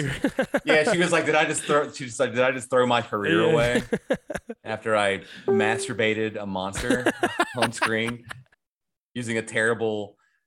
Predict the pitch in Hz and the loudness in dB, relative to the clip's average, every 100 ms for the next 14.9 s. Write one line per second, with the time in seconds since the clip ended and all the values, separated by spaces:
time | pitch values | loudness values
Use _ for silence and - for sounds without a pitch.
0 | _ 101 95 87 78 - _ _ _ _ | _ -8 -8 -8 -12 -20 _ _ _ _
1 | _ _ 104 - 113 110 117 104 98 104 | _ _ -14 -8 -6 -6 -6 -4 -4 -4
2 | 117 113 117 - - _ _ _ 180 170 | -6 -8 -10 -16 -20 _ _ _ 0 2
3 | 143 160 180 165 - 214 - 320 269 - | 2 2 2 2 4 4 4 2 0 -2
4 | 277 - - 120 311 147 143 123 98 87 | -6 -6 -8 -4 -4 -2 -2 0 -2 -6
5 | 104 156 160 165 101 82 131 131 143 156 | -4 -2 0 0 0 -2 -2 0 0 2
6 | 147 120 90 - 113 131 139 - - 190 | 2 0 -8 -10 -6 -2 -2 -4 0 2
7 | 247 131 117 139 - 147 165 151 147 139 | 2 0 -6 -8 0 4 6 6 6 4
8 | 143 143 196 - 165 170 160 - 170 151 | 0 0 2 0 2 4 4 4 2 2
9 | 208 180 160 165 170 143 139 170 165 131 | 0 0 0 -2 -2 -4 -2 0 0 0
10 | 110 113 - - 202 - - - 165 139 | -2 -4 -6 -6 -6 -6 -8 -6 -8 -8
11 | - 180 196 160 175 175 220 185 160 165 | -4 2 4 4 4 2 2 2 4 6
12 | 110 90 - - - - _ _ - - | 4 2 -8 -18 -20 -20 _ _ -20 -20
13 | _ _ _ _ _ _ _ - 120 123 | _ _ _ _ _ _ _ -2 0 4
14 | 127 110 139 151 139 117 104 90 | 4 6 6 6 4 4 2 -2